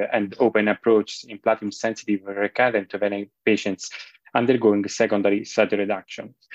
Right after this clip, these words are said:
And, uh, uh, lacking prospective randomized clinical studies, we identified the predictive criteria for minimally invasive secondary cytoreductive surgery feasibility that, um, can help the surgeon to plan the surgical approach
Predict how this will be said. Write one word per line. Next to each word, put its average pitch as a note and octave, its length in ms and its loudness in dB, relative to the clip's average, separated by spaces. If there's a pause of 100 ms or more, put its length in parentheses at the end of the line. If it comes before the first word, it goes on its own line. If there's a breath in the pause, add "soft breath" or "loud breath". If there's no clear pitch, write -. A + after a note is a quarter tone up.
(140 loud breath)
And, G#2+ 220 2
uh, G#2+ 220 4
uh, G#2+ 240 4
lacking D3 460 -2
prospective B2+ 600 -2
randomized A2 640 -4
clinical G#2+ 380 0
studies, G#2 600 -2 (200)
we C#3 360 6
identified C3 500 0
the - 180 -6
predictive C#3 600 -2
criteria A2 720 0
for A2 120 2
minimally C3 480 -4
invasive A#2+ 520 -4
secondary C3 560 2
cytoreductive A2+ 800 -2
surgery G#2 340 0
feasibility G#2 720 0 (460 loud breath)
that, C3 240 2 (140)
um, G#2+ 840 -2 (200)
can C3+ 140 2
help C3 240 -2
the B2 100 -6
surgeon G#2+ 540 -2
to A2+ 80 -8
plan A2 280 0
the G2+ 120 -2
surgical G#2+ 420 0
approach G#2+ 640 0